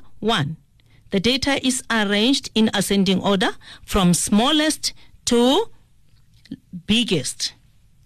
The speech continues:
We then identify the second step. We should identify the Q two. The total number of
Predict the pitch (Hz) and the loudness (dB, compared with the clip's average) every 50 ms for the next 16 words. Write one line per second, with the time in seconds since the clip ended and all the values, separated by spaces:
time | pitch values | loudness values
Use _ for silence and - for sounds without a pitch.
0 | - _ _ - _ _ - - - - - - - - 285 330 277 269 370 415 | -20 _ _ -20 _ _ -20 -20 -20 -20 -20 -8 -2 0 0 2 2 0 0 0
1 | 466 480 480 - 302 285 262 190 233 247 240 - 247 - 220 190 180 185 185 185 | 0 0 0 0 0 0 0 2 2 0 2 0 0 -2 0 0 0 0 0 0
2 | - 262 254 240 220 202 - - 262 277 320 370 - - - - - - - - | 0 -2 0 0 0 0 0 0 0 0 -2 -4 -6 -10 -14 -16 -20 -18 -8 -2
3 | 196 226 254 277 - - - - - - 254 233 - - - 226 220 220 175 - | 0 2 2 2 -2 -4 -6 -4 -2 0 0 0 0 -2 -2 0 0 0 0 0
4 | 277 330 349 - - 330 262 - 277 262 254 254 262 254 202 254 254 277 370 427 | 0 0 0 0 -2 -2 0 0 0 2 2 2 2 2 2 2 0 0 0 -4
5 | - - - - - - - 330 320 311 311 262 - - - 330 302 220 151 - | -6 -14 -14 -8 -4 0 2 2 2 2 0 -2 -4 -4 -2 0 0 0 -2 -4
6 | - _ _ _ _ _ _ _ _ _ _ _ _ _ _ _ _ _ _ _ | -10 _ _ _ _ _ _ _ _ _ _ _ _ _ _ _ _ _ _ _
7 | _ _ _ _ _ _ _ _ _ _ _ _ _ _ _ _ _ _ _ _ | _ _ _ _ _ _ _ _ _ _ _ _ _ _ _ _ _ _ _ _
8 | _ - 180 196 240 262 277 269 269 277 269 262 254 226 226 214 214 214 202 220 | _ -8 -2 -2 0 0 0 -2 -2 -2 -2 0 0 -2 0 -2 -2 -2 -2 -2
9 | 220 220 233 285 262 - - | -2 -2 -2 -4 -4 -8 -20